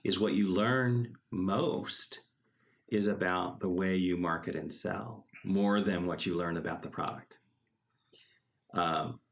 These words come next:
a lot of product managers do win-loss analysis hoping to get insights on the product. But usually what they learn is, "Oh, I didn't know you had that feature."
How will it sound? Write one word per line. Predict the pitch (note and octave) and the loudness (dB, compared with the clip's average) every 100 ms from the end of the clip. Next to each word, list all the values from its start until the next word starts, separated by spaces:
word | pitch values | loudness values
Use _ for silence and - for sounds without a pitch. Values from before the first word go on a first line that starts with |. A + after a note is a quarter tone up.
| _ _ _ _ _ _ _ _ _ - | _ _ _ _ _ _ _ _ _ -2
a | G2 | 2
lot | G2+ G#2+ | 2 2
of | G2+ | 2
product | G#2 F#2 | 2 2
managers | G2+ A2 C3 B2+ A2 G2 F2+ F2+ - - | 4 4 4 4 4 4 2 0 -4 -4
do | A2 G#2+ | 2 4
win-loss | G2 F#2+ F2+ F2 | 4 4 2 2
analysis | F2+ F#2 F#2 F2 F2+ E2 | 0 0 0 2 2 2
hoping | - A#2 A2 G#2+ | 2 2 2 2
to | F#2 | 2
get | F2 F#2 | 2 2
insights | F#2 F2+ F#2 F2 - | 2 2 0 0 -2
on | E2 | -2
the | - | -6
product. | - G#2+ G#2 - - - - - | -4 -2 0 -2 -6 -12 -10 -4
But | F#2+ | 0
usually | D#3 A3 A3+ | 2 4 2
what | F#2 F2+ | 0 0
they | F2 | 0
learn | A#2 D3 A#2 | 2 2 2
is, | F#2 F2 F2 E2+ - - - - _ _ _ B2+ | 2 0 0 -2 -4 -12 -20 -20 _ _ _ 0
"Oh, | B2+ | 2
I | B2 | 4
didn't | B2 A2+ G2+ | 2 2 2
know | G#2 | 2
you | G2 G2 | 4 2
had | F#2 D3+ D#3+ A#2+ | 0 0 2 0
that | - - | -2 -4
feature." | E2+ - - - | -6 -6 -10 -14